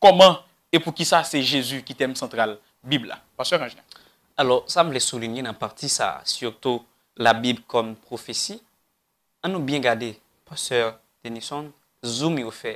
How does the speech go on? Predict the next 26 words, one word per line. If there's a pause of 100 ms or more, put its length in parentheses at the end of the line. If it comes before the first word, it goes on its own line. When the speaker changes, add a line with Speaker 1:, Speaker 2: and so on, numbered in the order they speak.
Speaker 2:
a. (1800)
Jezi,
se, (180)
jan
so
di, (160)
se
lòm
santral
de
la
Bib. (840)
Prezante
Bib
la
kòm
liv (160)
pwofesi,
dayè
pwofesi,
se
sa
ki
gen
pou
rive.